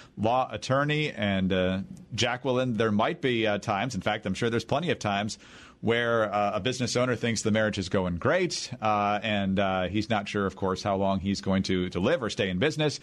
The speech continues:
And he would love for the assets, uh, to go to his beloved wife. Uh, but at the same time, of course, you never know when a marriage could potentially head south. So how do you encourage folks to navigate something like that?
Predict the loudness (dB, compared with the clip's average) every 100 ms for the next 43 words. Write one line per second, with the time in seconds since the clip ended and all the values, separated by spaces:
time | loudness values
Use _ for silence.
0 | -14 -20 -4 -2 2 2 2 2 2 2
1 | 0 2 2 2 -2 -2 -2 -2 0 2
2 | 2 0 -2 -2 0 2 0 -2 0 0
3 | 0 0 0 0 0 0 -2 -4 -18 -20
4 | -8 0 2 2 0 -4 -2 0 0 0
5 | -2 -2 -2 -2 -4 -12 -16 -4 0 0
6 | 0 0 0 0 0 0 -2 -4 -4 -4
7 | -2 -4 -2 -2 -2 -4 -2 0 0 -2
8 | 0 0 0 0 0 0 0 -2 0 -2
9 | -2 0 0 0 -2 -4 -6 -8 -6 -6
10 | -6 -10